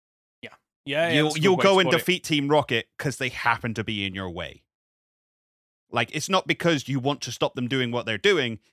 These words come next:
Speaker 2: It's just 'cause they're inconveniencing you, so you may as well
Speaker 1: Mm.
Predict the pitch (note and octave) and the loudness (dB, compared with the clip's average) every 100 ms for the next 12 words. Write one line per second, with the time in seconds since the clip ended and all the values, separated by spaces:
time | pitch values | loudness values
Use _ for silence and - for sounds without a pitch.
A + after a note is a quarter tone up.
0 | - B2+ - C#3+ - C3+ A2+ - _ _ | -10 -6 -2 -2 -2 -4 -4 -10 _ _
1 | _ - A#2+ G#2+ C3+ C3+ B2+ A2 B2 A#2 | _ -16 -14 -2 4 4 4 0 -2 -4
2 | A2 A#2 G#2+ F2 - F2+ E2+ D#2+ D2+ F#2 | -2 -2 -2 -6 -12 -12 -12 -12 -10 -8
3 | E2+ E2+ G2+ G#2 F#2+ G2 F2+ | -8 -8 -6 -6 -6 -6 -10